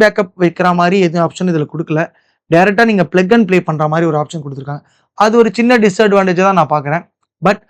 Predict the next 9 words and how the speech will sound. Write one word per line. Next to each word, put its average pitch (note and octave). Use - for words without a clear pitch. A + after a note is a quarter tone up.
overall-ஆ A3
இவ்வளவு G3+
அட்வான்டேஜஸ் G#3
கொடுத்து E3
இந்த G3+
மாதிரி G#3+
ஒரு E3
பிரைஸ் E3
ரேஞ்ச், D3+